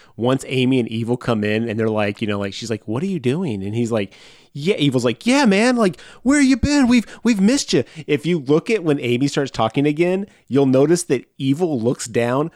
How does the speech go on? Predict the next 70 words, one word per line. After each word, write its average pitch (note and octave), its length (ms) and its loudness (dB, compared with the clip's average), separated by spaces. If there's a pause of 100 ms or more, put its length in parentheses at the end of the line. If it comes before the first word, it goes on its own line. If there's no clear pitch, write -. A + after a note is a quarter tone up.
(280)
yanks B2+ 420 -2
his G3+ 140 0
arm B2 280 0
a C#3+ 40 4
little D#3 220 2
bit E3+ 200 2
to D#3+ 100 -2
the C3+ 100 -2
side, B2 400 0
and C3+ 180 -2
then B2+ 180 2
changes D3+ 540 0
position A#2+ 520 -2
because C3+ 320 -2
he E3 80 2
was D3+ 160 2
too F3+ 180 2
close F3 300 0
to D3+ 80 0
one C3+ 160 0
of C3+ 60 -2
the A#2 60 -2
candles A#2+ 460 -2
and G#2+ 80 -2
it - 80 -10
was A2 100 -8
kind A#2+ 220 -4
of A#2+ 100 -2
burning G2+ 300 -2
him, F2+ 240 -14 (200)
<laughs> C#3+ 180 -4
or C#3+ 180 0
he C3+ 140 2
thought C3+ 220 0
he C#3 100 4
was C3 100 2
gonna, C3 220 0
like, A#2+ 220 -2 (300)
catch - 300 -4
on B2+ 140 0
fire. B2+ 420 -2 (240)
Like, C#3 120 0
if C3+ 120 0
you D3 100 4
look E3+ 140 2
close, D#3 360 2
the C3 140 -2
actor C3+ 360 -4
actually A#2+ 260 -4
goes, A#2 180 0
"Oh E3+ 120 2
shit," C#3+ 400 0
and C3 100 -2
kind B2+ 160 -2
of A#2 100 -4
backs A#2 320 -6
away A#2+ 220 4
from B2 160 -2
one A#2 120 0
of A#2 60 -2
the A2+ 60 -4
candles A#2+ 540 -4 (260)
in, B2 180 -2
uh, A#2 140 -2
the A2 160 -4
scene. A2+ 460 -2
So A#2 240 -2
I - 20 0
was A#2 160 -2
like, A#2 160 -2